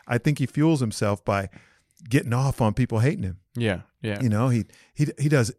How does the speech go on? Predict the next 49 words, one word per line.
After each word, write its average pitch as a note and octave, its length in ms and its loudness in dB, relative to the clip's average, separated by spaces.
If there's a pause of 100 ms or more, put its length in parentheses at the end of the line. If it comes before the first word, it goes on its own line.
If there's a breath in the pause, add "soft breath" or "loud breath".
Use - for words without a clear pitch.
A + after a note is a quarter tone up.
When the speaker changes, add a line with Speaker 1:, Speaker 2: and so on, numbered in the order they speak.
(140)
Speaker 1:
it D3 80 0
just D3 200 -2
seems D3 260 2
as A2 100 -2
if A2 220 -2
he A2+ 140 -2
does G#2 320 -4 (160)
everything B2 720 0
to G#2+ 100 -4
try A#2 360 -4
and G#2+ 240 -4
irritate C#3 600 2
the G#2 80 -2
crowd G#2+ 500 0
so G#2 160 -4
they G2+ 200 -2
boo A2+ 380 2
him, G2 160 -2
and F#2+ 120 -4
then G2+ 140 -4
he G2+ 120 -2
just G2 360 -6 (320 loud breath)
has G#2+ 240 0
all G2+ 120 2
this G2 140 -2
tremendous G2 480 -4
energy. G2 500 -4
Speaker 2:
Well, C#3 200 0
some E3+ 200 -2
people, F#2 460 -6
I B2 60 0
mean, A2+ 360 0
y-, - 140 -6
whatever C#3 320 2
motivates G#2+ 480 0
you, F#2 60 -6
right? G2 260 -6
And G#2 140 -8
that's, - 340 -8 (100)
that's - 340 -4
his G#2+ 260 -8
way G#2 300 2
of, F#2+ 220 -2 (200)
I G2+ 80 -4
guess, G2 200 -4
getting G2+ 280 0
motivated. G#2 520 -2 (160)
Speaker 1:
And C3+ 140 4
I, G3 220 4